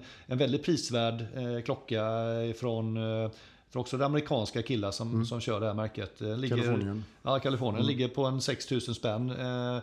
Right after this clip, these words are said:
Speaker 1: fieldklockor liksom. I,
Speaker 2: Mm.
Speaker 1: lite klatschiga färger. Just nu tittar jag på en gul.
Speaker 2: Mm.
Speaker 1: Eh, tittar jag så här närmare på den så är det, tycker jag, lite mer gul-orange.
Speaker 2: Mm.
Speaker 1: Jag hade gärna tyckt det är snyggt med den här Doxa-gula eller den här
Speaker 2: Mm.
Speaker 1: Brighton-gula. Den här
Speaker 2: Mm.
Speaker 1: är lite för varm gul, tycker jag.
Speaker 2: Apelsingul.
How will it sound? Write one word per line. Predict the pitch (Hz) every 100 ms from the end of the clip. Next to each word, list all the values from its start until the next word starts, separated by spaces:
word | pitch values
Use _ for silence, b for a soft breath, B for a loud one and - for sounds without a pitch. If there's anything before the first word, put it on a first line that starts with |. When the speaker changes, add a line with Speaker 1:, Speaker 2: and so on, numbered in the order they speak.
| B B
Speaker 1:
fieldklockor | - 156 123 113 - 120 - 143
liksom. | 123 - 104 113
I, | 123 127 120 120 120
Speaker 2:
Mm. | 131 - -
Speaker 1:
lite | 226 240
klatschiga | 190 214 - 254
färger. | 180 147 160 160 160
Just | 170 160
nu | 170 156 151
tittar | 151 139
jag |
på | 139
en | 143
gul. | 113 120 196 175 B B 120 135
Speaker 2:
Mm. | 151 139 139 139 135 135
Speaker 1:
Eh, | 135 82 - 143 139 147 143
tittar | - 180 175 165
jag | 175
så | 170
här | 165 143 135
närmare | 156 156 151 135 147
på | 160
den | 123 120
så | 147
är |
det, | 131
tycker | - 147
jag, | 135
lite | 135
mer | 131
gul-orange. | 120 117 143 120 117 127 117 120 170 156 - - - B B B B -
Speaker 2:
Mm. | -
Speaker 1:
Jag | 151
hade | 139 151
gärna | 156 139 131
tyckt | 139 -
det | 127 131
är |
snyggt | 123 131 113
med | 123
den | 117
här |
Doxa-gula | 139 - - 107 110 107 107
eller | 113 113
den | 120
här | 107
Speaker 2:
Mm. | 107
Speaker 1:
Brighton-gula. | 123 107 113 107 101 117 135 123
Den | 127
här |
Speaker 2:
Mm. | 131 127
Speaker 1:
är |
lite | 135 131
för | 113 120
varm | 113 147 143 127 120
gul, | 120 113 104
tycker | - 120 117
jag. |
Speaker 2:
Apelsingul. | 117 104 - 120 104 101 110